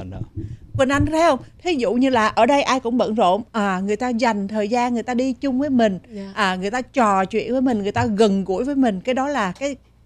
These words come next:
Speaker 2: cái tình rồi. Còn cái chuyện tiền bạc đó thì, à, mình không có muốn phải lấn cấn là, ồ,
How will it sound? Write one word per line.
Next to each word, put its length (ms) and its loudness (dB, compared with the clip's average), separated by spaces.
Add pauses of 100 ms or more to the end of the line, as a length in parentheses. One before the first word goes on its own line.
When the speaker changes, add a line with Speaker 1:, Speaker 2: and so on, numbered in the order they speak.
(220)
Speaker 2:
cái 80 -8
tình 240 4
rồi. 160 0 (640)
Còn 160 2
cái 100 4
chuyện 360 -2
tiền 260 4
bạc 260 0
đó 180 -2 (300)
thì, 260 0
à, 180 0 (380)
mình 140 2
không 100 0
có 80 -6
muốn 280 -2
phải 220 -4
lấn 220 0
cấn 300 0
là, 200 -2
ồ, 260 -4